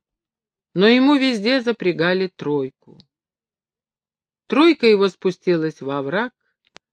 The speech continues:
проехала с грохотом по живому мосту, в котором ходило и дребезжало каждое бревно, въехала на пригорок и бойко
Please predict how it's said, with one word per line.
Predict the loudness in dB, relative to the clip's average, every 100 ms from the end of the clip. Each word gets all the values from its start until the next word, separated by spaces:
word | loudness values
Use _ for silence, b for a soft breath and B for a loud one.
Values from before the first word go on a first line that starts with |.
| _ _ _ _
проехала | 0 2 2 0 0 0 0
с |
грохотом | 0 0 0 -2 -10 -8 -10
по | -8 -6
живому | -2 0 0 0
мосту, | -6 -8 -12 _ -10 -10 _ _ _ _ _
в | _
котором | -6 -2 -2 -2 -4
ходило | -4 -6 -4 -2 0
и | 0
дребезжало | 0 -4 -2 -4 -4 -2 -2 -4
каждое | -4 -6 -4 -4 -4
бревно, | -4 -4 -6 -6 -10 -12 -16 _ _ _ _ _ _ _
въехала | -4 0 0 -2 -4 -4
на | -6
пригорок | -6 -6 -2 -2 -2 -4 -12 _ _ _ _ _ _ -2
и | 0
бойко | 4 4 4 2 0 -2 -2